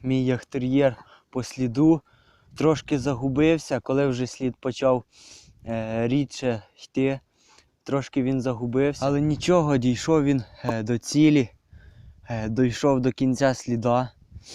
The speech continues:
Ось, ось таке сьогодні Е, ось така натаска мого яхтер'єра, йому вже майже дев'ять місяців.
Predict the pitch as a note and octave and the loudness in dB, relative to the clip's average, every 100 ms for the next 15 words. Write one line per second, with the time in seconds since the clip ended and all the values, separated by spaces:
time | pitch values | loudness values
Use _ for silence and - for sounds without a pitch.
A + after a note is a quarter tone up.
0 | - _ _ _ _ B2+ C3 - - - | -20 _ _ _ _ -4 -2 -6 -14 -10
1 | A#2+ B2 - C3+ D3 C#3 C#3 B2 C3+ C3 | -8 -8 -8 -2 -2 0 -2 0 -2 -2
2 | B2+ - - - _ - A2 A2 A2 A2+ | -4 -8 -20 -20 _ -14 -6 -4 -2 -2
3 | A#2 - C#3 C3+ B2+ A#2 - C#3 C3 - | -4 -6 0 2 2 0 2 2 2 -2
4 | A#2+ A#2+ A#2 B2+ A#2+ - B2 A#2+ C3+ B2 | -2 -2 0 0 -2 -4 -2 2 2 2
5 | G#2 - B2 C3 A#2 A#2+ B2 C3 A#2+ A2+ | 0 -4 -2 -2 -2 -2 0 0 -2 -8
6 | _ _ _ _ A#2 C#3 C3 C3 C#3 C#3+ | _ _ _ _ 2 4 4 0 0 0
7 | D3 C#3+ - A#2 - | 0 -2 -4 -6 -6